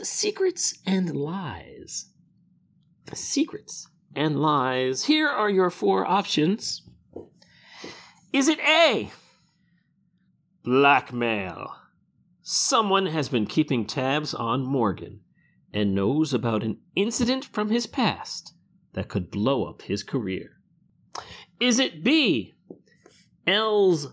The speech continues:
boyfriend is finally revealed and his secret past raises some eyebrows at the B A U? Is it C, the C I A has a mole problem, so they call in Gideon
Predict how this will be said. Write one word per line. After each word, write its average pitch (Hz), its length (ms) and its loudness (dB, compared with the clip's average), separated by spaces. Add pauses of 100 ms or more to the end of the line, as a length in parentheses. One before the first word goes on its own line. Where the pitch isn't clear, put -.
boyfriend 117 1080 -2
is 131 200 0
finally 196 460 2
revealed - 640 0 (500)
and 110 180 2
his 98 220 0
secret - 380 -2
past 139 480 -2
raises 110 460 2
some 143 220 0
eyebrows 139 840 -2
at 123 180 -6
the 131 60 0
B 139 220 0
A 151 60 2
U? 190 440 0 (680)
Is 208 200 2
it 208 280 0
C, - 680 0 (880)
the 107 220 -2
C 147 320 4
I 113 120 2
A 127 340 2
has 175 200 -2
a 233 80 0
mole 208 560 4
problem, 104 640 0 (400)
so - 200 -2
they 92 160 -2
call 110 280 0
in 151 180 4
Gideon 160 560 0